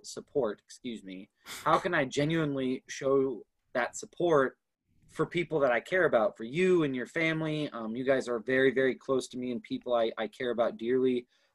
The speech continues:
Um, I carry very, very, very much about the equity and the equality for all, um, and, and especially those who have been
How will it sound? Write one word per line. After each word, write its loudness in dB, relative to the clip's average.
Um, -2
I -2
carry 2
very, 4
very, 4
very 0
much 2
about 2
the -8
equity -4
and -6
the -4
equality -2
for -10
all, 2
um, -2
and, -6
and -8
especially 0
those 0
who -6
have -10
been -2